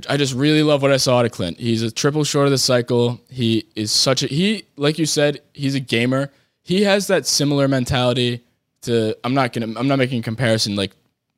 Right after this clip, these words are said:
performance-wise, but he's got a similar mentality to, like, Gerrit Cole. Like, he cares so much. He wants to do so well. He just gets locked in. You know what I mean? He beats himself up when he makes a mistake.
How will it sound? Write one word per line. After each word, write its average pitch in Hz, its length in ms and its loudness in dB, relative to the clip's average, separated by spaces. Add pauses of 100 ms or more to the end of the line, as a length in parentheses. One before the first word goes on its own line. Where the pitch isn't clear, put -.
(260)
performance-wise, 110 960 -2
but 110 120 -6
he's 160 140 -2
got 190 120 0
a 175 40 0
similar 160 340 0
mentality 151 480 0
to, 113 100 -8
like, 113 120 -2
Gerrit 117 280 0
Cole. 120 220 -2
Like, 90 160 -6
he 120 140 -4
cares 123 440 -2 (300)
so 143 360 0
much. 127 420 -2 (160)
He 123 140 -8
wants 127 360 0
to 131 100 -2
do 131 160 0
so 135 320 0
well. 123 540 0 (220)
He 120 460 -6
just 113 200 -10
gets 110 200 -6
locked 131 420 0
in. 127 420 0
You 110 140 -4
know 127 80 -2
what 131 60 0
I 131 40 0
mean? 131 160 0
He 147 80 -4
beats 127 260 -4
himself 131 400 0
up 131 240 0
when 113 80 -2
he 113 100 0
makes 117 260 -2
a - 20 -6
mistake. 117 640 -2